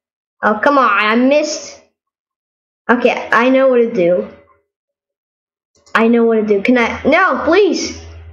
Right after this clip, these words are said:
<gasps> Oh! Oh! Oh! Die!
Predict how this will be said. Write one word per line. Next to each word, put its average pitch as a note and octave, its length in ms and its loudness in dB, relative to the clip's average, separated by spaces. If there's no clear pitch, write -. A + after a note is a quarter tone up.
<gasps> - 60 -8
Oh! F#4+ 760 -2
Oh! - 520 -2
Oh! B4 380 -2
Die! - 880 -4